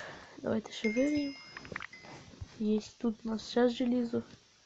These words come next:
Так.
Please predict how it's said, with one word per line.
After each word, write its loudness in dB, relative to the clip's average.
Так. 8